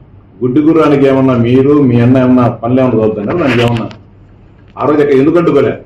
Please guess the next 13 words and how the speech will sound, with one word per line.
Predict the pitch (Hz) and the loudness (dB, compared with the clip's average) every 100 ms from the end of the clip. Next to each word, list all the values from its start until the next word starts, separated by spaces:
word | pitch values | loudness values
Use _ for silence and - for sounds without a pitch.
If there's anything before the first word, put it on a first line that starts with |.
| - - - - 113 | -20 -20 -20 -8 -4
ఆ | 147 | 0
రోజు | 165 156 | 2 0
మీ | 139 | 0
ఫ్రెండే | 139 160 170 156 | 0 0 0 0
ఉన్నాడు | 156 151 | 0 2
కాబట్టి, | 147 143 135 | 2 0 0
కేసీఆర్ | 139 143 160 143 | 0 2 0 0
ఉన్నాడు | 143 143 131 | 2 2 2
కాబట్టి | 127 165 | 0 0
మీకు | 160 131 | -2 -2
కావాల్సిన | 135 151 139 143 131 | -2 0 -2 0 0
వ్యక్తి | 123 127 | 0 -2
ముఖ్యమంత్రిగా | 113 147 147 143 151 | -4 -2 -2 0 0